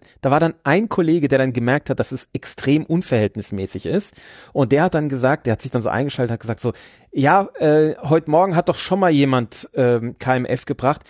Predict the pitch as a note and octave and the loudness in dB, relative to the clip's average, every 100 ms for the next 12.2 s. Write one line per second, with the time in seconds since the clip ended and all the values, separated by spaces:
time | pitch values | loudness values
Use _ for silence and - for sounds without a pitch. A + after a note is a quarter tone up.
0 | - - C3+ C3 E3+ G3 F#3 D3+ - C#3 | -12 -2 -2 0 -2 0 0 -2 0 -2
1 | B2+ C#3+ F3 D3 C#3 - C3 - - B2 | 0 0 2 2 0 0 -2 -2 -4 -2
2 | A#2+ - - - - C#3 B2 A#2 A2+ A2+ | -2 -6 -20 -16 -2 2 2 0 -4 -8
3 | _ _ _ _ _ - _ - C3+ - | _ _ _ _ _ -20 _ -2 -2 0
4 | B2+ B2 A2 G2 - A#2+ F3 C#3+ A2 A#2 | -2 0 0 -4 -2 0 0 -2 -2 0
5 | D3 C#3 C3+ - A#2 A#2+ G#2 C3 - C#3 | 0 -2 -4 -6 -4 -2 2 0 2 -2
6 | C3+ - F#3 - F3+ - - A2+ - - | 0 0 0 0 -2 -2 -4 -4 -4 0
7 | A#2 A2 - - _ C#3+ B2+ A#2 C3+ C#3 | 2 0 -6 -20 _ -2 -2 -2 0 2
8 | C3+ - D#3+ C#3 A#2 G#2+ D#2+ - - D3 | 0 -2 2 4 4 2 0 -4 -4 -4
9 | C3 - C3 C3+ A2+ C#3+ A#2+ A2+ - _ | -6 -6 -4 0 0 0 -2 -6 -8 _
10 | C#3 - F3+ C#3 C#3 G3 B2+ - G2+ D#2+ | -4 -2 0 2 2 2 2 0 -2 -2
11 | - A2+ A#2+ B2 C#3+ - - D3+ - - | -4 -2 0 -2 -4 -10 -4 -4 -4 -6
12 | A#2 F#3+ | -4 -4